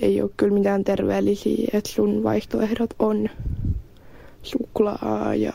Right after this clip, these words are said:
sipsit ja keksit. Täällä on paljon vohvelikeksejä. Ehkä jotain pähkinöitä saa jostain kaupoista, mut täällä on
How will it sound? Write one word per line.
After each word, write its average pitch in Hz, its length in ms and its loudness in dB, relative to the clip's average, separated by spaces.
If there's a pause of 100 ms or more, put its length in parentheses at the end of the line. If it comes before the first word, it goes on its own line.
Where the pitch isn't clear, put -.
(140)
sipsit - 1040 -4 (300)
ja 208 200 2
keksit. 214 600 -2 (1120)
Täällä 226 160 4
on 220 80 2
paljon 220 280 2
vohvelikeksejä. 220 920 -2 (800)
Ehkä 233 220 2
jotain 208 280 2
pähkinöitä - 560 -2
saa 226 200 0
jostain 220 460 -2
kaupoista, 226 600 0
mut 220 240 0 (680)
täällä 214 340 2
on 214 160 0